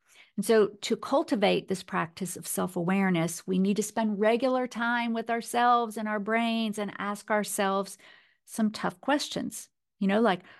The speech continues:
"Why is that a trigger? Why did I react that way? Why did I feel that way?"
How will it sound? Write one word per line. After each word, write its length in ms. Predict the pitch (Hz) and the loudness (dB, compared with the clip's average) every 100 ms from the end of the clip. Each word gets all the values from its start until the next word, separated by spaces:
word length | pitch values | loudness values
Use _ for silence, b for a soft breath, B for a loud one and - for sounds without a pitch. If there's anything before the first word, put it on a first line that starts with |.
| B B _ _ _ _ _ _ _ _ 185 | B B _ _ _ _ _ _ _ _ 2
"Why 240 | 185 208 | 4 4
is 160 | 254 - | 2 0
that 160 | 165 | -4
a 40 | 160 | -4
trigger? 460 | - 160 156 175 | -8 -6 -4 -6
Why 300 | 190 185 190 | -4 0 4
did 160 | 220 247 | 6 6
I 120 | 233 | 4
react 480 | 226 226 202 214 _ | 4 2 2 0 _
that 200 | 160 - | -6 -4
way? 340 | 175 156 165 | -4 -4 -4
Why 300 | 180 180 196 | -2 2 4
did 160 | 233 233 | 4 4
I 140 | 233 | 0
feel 300 | 226 233 214 | 0 -2 0
that 260 | 202 170 - | 0 -2 -2
way?" 260 | 165 - | -6 -6